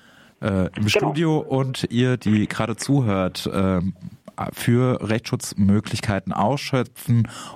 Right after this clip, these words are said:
Speaker 1: um Menschen im Knast, äh, zu unterstützen bei ihren Anliegen. Ähm, ja, dann danke ich dir, ähm, viel fürs
Speaker 2: Danke.
Speaker 1: Gesch-, viel, viel für, für, fürs Gespräch und die, ähm,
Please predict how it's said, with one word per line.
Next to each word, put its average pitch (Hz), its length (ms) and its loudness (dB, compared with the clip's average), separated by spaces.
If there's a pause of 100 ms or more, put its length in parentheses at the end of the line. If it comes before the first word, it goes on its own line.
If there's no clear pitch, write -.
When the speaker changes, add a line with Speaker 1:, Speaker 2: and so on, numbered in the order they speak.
Speaker 1:
um 113 280 -2
Menschen 95 680 2
im 113 240 2
Knast, - 520 -2
äh, 90 400 2
zu - 180 -2
unterstützen 107 800 2 (100)
bei 92 180 0
ihren 85 380 -2
Anliegen. 82 680 2 (2000)
Ähm, 98 320 0 (120)
ja, 123 220 2
dann 87 380 0 (240)
danke 107 240 -2
ich - 200 -8
dir, 117 720 2 (160)
ähm, 101 320 2
viel 135 180 0
fürs 131 180 0
Speaker 2:
Danke. 113 120 0
Speaker 1:
Gesch-, 113 160 -4 (280)
viel, 131 260 0
viel 131 160 0
für, 101 500 2
für, 101 400 2
fürs - 280 -2
Gespräch - 480 0
und 113 260 2 (120)
die, 104 320 4 (680)
ähm, 95 340 0